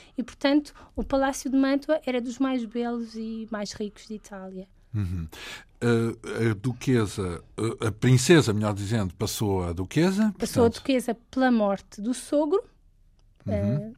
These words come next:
Speaker 1: portanto, o marido converte-se em Duque de Mantua e Margarida converte-se em duquesa. Mas a vida sofre uma reviravolta muito rápida e em poucos meses. Ou seja, nós temos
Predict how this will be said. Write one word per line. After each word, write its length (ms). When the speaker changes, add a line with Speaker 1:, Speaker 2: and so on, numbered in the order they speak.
Speaker 1:
portanto, 680
o 80
marido 420
converte-se 840
em 320
Duque 240
de 80
Mantua 520
e 380
Margarida 720
converte-se 580
em 40
duquesa. 640
Mas 480
a 100
vida 440
sofre 580
uma 160
reviravolta 760
muito 360
rápida 580
e 280
em 100
poucos 300
meses. 440
Ou 40
seja, 360
nós 180
temos 480